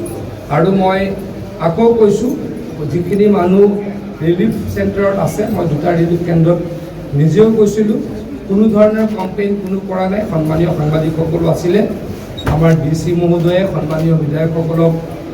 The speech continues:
লগত লৈ ৰিলিফ দিয়াৰ ব্যৱস্থা কৰিছে। পৰৱৰ্তী সময়ত যাৰ হাউচ ডেমেজ হৈছে, তেওঁৰ পাৰ্চিয়েল বা ফুল্লি, তেওঁলোককো পৰৱৰ্তী সময়ত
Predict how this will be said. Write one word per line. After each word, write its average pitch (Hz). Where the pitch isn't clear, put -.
লগত 156
লৈ 202
ৰিলিফ 165
দিয়াৰ 175
ব্যৱস্থা 160
কৰিছে। 180
পৰৱৰ্তী 247
সময়ত 220
যাৰ 214
হাউচ 220
ডেমেজ 233
হৈছে, 202
তেওঁৰ 175
পাৰ্চিয়েল 185
বা 170
ফুল্লি, 208
তেওঁলোককো 214
পৰৱৰ্তী 190
সময়ত 190